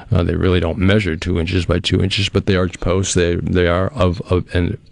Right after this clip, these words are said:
I think they're forty-two inches long. I'm not quite sure of that,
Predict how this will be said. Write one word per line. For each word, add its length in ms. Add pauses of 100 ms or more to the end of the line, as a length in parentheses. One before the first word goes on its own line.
(300)
I 80
think 200
they're 120
forty-two 460
inches 280
long. 240
I'm 80
not 160
quite 260
sure 220
of 80
that, 200